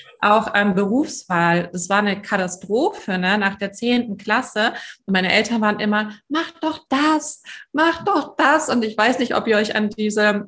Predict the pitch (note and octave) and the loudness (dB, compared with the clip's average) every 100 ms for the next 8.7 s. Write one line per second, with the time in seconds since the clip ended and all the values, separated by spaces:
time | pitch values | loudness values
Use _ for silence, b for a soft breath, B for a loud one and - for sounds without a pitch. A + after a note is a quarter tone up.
0 | - G#3+ - B3+ C4 A#3 A#3 G#3+ A3+ C#4+ | -8 -6 -2 -2 -2 -2 -2 -2 0 0
1 | C4 G#3 G#3 - G3+ G3 G#3 G#3 E4 - | 0 0 -2 -2 -2 -2 -4 -2 -4 -4
2 | G#3+ G3+ G3 G3+ - G3+ G3 G3+ G#3+ G#3 | -4 0 0 0 -2 -2 -2 0 0 0
3 | G#3+ G3+ G3+ - A#3+ A3+ G#3 G#3 G3+ A3 | 0 -2 -2 -2 -2 -2 -2 -4 -4 -6
4 | B B B B _ _ - F3 D#4+ D#4+ | B B B B _ _ -4 0 0 0
5 | D4 - B3 C4 C#4 E4 C#4 - A#3+ - | -6 0 6 6 6 4 4 4 2 0
6 | - - A#3 A#3+ A#3+ - B3 A3+ G#4 - | -6 -6 0 2 2 2 2 2 0 2
7 | C4+ E4 A#3+ A#3 - G3+ A3 - A#3+ A3+ | 2 2 -2 0 4 4 4 0 0 0
8 | A3+ A#3 B3+ G3+ G3+ G#3 | 0 -2 -2 0 -2 -6